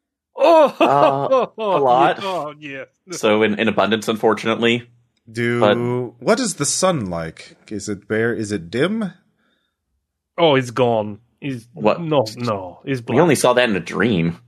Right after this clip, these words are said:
Speaker 1: Yes.
Speaker 3: And you, are you virtuous? Are you,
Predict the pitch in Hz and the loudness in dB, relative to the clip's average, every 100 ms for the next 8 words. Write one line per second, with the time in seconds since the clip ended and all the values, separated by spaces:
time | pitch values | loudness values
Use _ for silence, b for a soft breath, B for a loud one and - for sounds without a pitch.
0 | _ 120 98 - - _ _ _ _ _ | _ -12 -10 -12 -20 _ _ _ _ _
1 | _ _ _ _ _ _ _ - 110 110 | _ _ _ _ _ _ _ -10 -6 -4
2 | 120 156 113 90 82 - _ _ - 92 | 0 2 2 0 -6 -12 _ _ -6 -4
3 | 95 90 90 90 87 87 85 _ _ _ | -2 -4 -4 -6 -6 -8 -12 _ _ _
4 | _ _ _ _ _ _ _ _ _ _ | _ _ _ _ _ _ _ _ _ _
5 | _ _ 98 107 131 160 190 240 - - | _ _ -4 0 2 2 2 0 -4 -8
6 | - 92 92 92 92 92 90 90 87 | -8 -4 -2 -2 -4 -6 -8 -10 -12